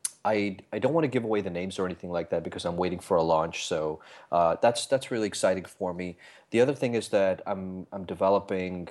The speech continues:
uh, an e-commerce A to Z type of program where I, I mean, I get tons of people on a regular basis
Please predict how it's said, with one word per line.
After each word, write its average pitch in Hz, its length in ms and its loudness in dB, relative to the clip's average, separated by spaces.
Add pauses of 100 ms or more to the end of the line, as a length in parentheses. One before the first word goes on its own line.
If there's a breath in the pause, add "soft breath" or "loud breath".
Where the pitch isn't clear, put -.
uh, 78 400 2
an 98 120 -4
e-commerce 92 760 -2
A 104 180 0
to 95 100 -2
Z 90 320 -4
type - 260 -2
of - 140 -8
program 80 720 0 (380 loud breath)
where 87 680 2 (240)
I, 107 140 2
I 104 40 0
mean, 120 140 2
I 120 160 4
get 139 260 0
tons 131 420 -4
of 104 60 -10
people 85 520 -4
on 92 100 -4
a 87 60 -2
regular 98 300 0
basis 87 580 -2